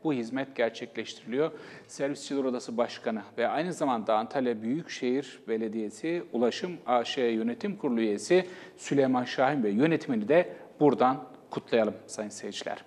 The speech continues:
Özellikle çok katlı apartmanların olmazsa olmazı asansörler. Yaşamımızı kolaylaştıran en güzel icatlardan biri. Asansör kullanımında güvenlik çok önemli. Ancak bahsettiğimiz güvenlik asansörden korunmak için değil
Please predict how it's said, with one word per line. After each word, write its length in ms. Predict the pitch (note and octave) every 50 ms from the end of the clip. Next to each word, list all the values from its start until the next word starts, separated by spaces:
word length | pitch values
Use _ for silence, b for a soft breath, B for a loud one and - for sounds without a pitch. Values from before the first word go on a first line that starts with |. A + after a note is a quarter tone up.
| - B B B B B B B B B B B B _
Özellikle 760 | - F#3+ G3 A3 C4+ C4 C#4+ C4+ - - D3 C#3 D#3+ F3 - -
çok 320 | - - B3+ B3+ B3+ -
katlı 320 | - F#3+ E3+ - - F#3
apartmanların 920 | - - - - - E3 D#3 - - - E3 D#3+ D#3+ D#3+ D#3+ E3 D#3+ D3+ C#3
olmazsa 800 | - C3+ C3+ C#3+ C#3+ C#3 D3+ F#3+ G#3 G3+ - - F#3 - - -
olmazı 460 | D3+ D3 D3+ D3 C#3 D3+ - A3 A#3
asansörler. 760 | - - C#3+ - - C3+ B2+ - - C#3 A#2+ A#2 A2+ A2+ A2 G#2
Yaşamımızı 880 | G2+ G#2 G#2+ A2+ B2+ C3+ - - F3+ F#3 G3 G3+ F#3+ F#3+ F#3 - A#3+
kolaylaştıran 960 | A3 - - F#3 F#3 F3+ F3+ F#3 F#3+ F#3 F3 - - - G#3 G#3 G#3+ G#3+ G#3+ - - -
en 380 | - G#3+ A#3 B3+ B3 A#3+ A3
güzel 280 | F#3 G3 F3 F#3 F#3 E3+
icatlardan 680 | D#3+ D3 C3 C#3+ B2 - - C3 A#2 G#2+ A2 G2+ E2+ G2+
biri. 120 | G#2+ - - - - B B B B B B B B
Asansör 520 | B A#2+ A#2 - D3+ B2 A2 - - B2+ D#3+
kullanımında 680 | - - A3 G#3+ G#3 G#3 G#3 G3+ G3 F#3 E3+ F#3 F3+
güvenlik 440 | D#3+ E3+ F3+ F3+ F3+ G3+ A#3+ A#3 -
çok 200 | - F3 - D3+
önemli. 300 | B2 A2 F2+ - - - - - B B B B
Ancak 680 | B C3 D3+ E3 D#3 C3+ C#3+ B2+ A#2+ A2+ G#2 G2+ - - - B B B B B B -
bahsettiğimiz 760 | - D3 F#3+ G#3+ - - B3 - - - A#3 G#3+ G3 E3 D3
güvenlik 440 | E3+ F3 F3 F3+ G3+ A3+ G#3+ - -
asansörden 680 | D3+ - - G3+ F#3 - - G#3 G3 F#3+ A3 G3 D#3
korunmak 520 | - - F3+ F#3 G3+ G3+ G#3 A3+ G#3+ A3 G#3
için 440 | F3+ - - E3+ C#3+ B2 A#2+ C3
değil 380 | E3 G#3+ A#3 B3+ C4 B3 - -